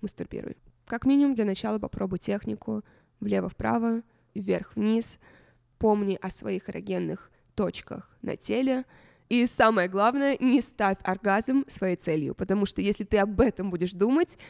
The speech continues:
это тебя тоже будет отвлекать, потому что в какой-то момент ты будешь думать, что «А, почему я все еще не кончила? Почему я все еще не достигла оргазма?» Все, это весь процесс портит, поэтому убери все ожидания, и если нужно поставить цель,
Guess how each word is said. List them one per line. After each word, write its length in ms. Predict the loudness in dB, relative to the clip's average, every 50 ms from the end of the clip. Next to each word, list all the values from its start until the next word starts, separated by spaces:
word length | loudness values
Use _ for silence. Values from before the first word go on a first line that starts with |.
| -20 -20 -20 -20 -18 _
это 240 | 2 2 2 2 0
тебя 220 | -6 -2 -2 -2
тоже 240 | 0 0 0 2 0
будет 280 | 2 2 -2 -2 -2 -6
отвлекать, 460 | -8 -8 -10 -8 -6 -8 -8 -8 -10
потому 220 | -8 -6 -6 -6
что 120 | -6 -6 -8
в 60 | -10
какой-то 320 | -10 -6 -6 -6 -4 -4
момент 300 | -4 -2 0 0 0 0
ты 160 | -2 -4 -6 -4
будешь 260 | -2 -2 0 0 -2 -2
думать, 240 | 0 2 2 2 0
что 180 | -4 -6 -8 0 2
«А, 240 | 4 4 4 2
почему 320 | 2 -2 -2 0 2 4 4
я 60 | 2
все 120 | 2 -4
еще 180 | -6 -6 -6 -6
не 80 | -6 -6
кончила? 640 | 2 4 6 6 6 4 0 -2 -2 0 -2 -2 -4 -8 -18 -20 -16 -12
Почему 260 | -10 -10 -6 -2 -2
я 60 | -2
все 160 | -2 0 -2 -2
еще 160 | -2 -4 -6
не 80 | -8
достигла 400 | -6 -8 -8 -8 -8 -6 -6 -6
оргазма?» 600 | -6 -2 0 0 2 2 0 0 0 0 0 0 -4 -8 -20 -10
Все, 280 | -10 -2 0 0 0 2 0
это 160 | -2 -4 -2
весь 180 | -2 -4 -4 -4
процесс 400 | -8 -10 -8 -8 -8 -8 -8 -4
портит, 400 | -2 -2 -2 -2 -4 -12 -18 -10
поэтому 440 | -8 -8 -6 -6 -4 -4 -4 -4 -4 -8 -20 -20 -4 -2
убери 340 | -2 2 2 2 2 2
все 200 | -2 -2 -2 -4
ожидания, 600 | -2 -4 -2 -2 0 0 0 0 0 -2 -2 -4 -6 -10 -20 -20 -20 _ _ _
и 280 | 0 2 2 0 0 -4 -10 _ _ _
если 360 | -12 -4 -2 -2 0 0 0 0
нужно 240 | 0 2 2 0
поставить 420 | -2 -2 -4 -4 -4 -4 -4 -4 -4
цель, 300 | -2 0 0 0 -2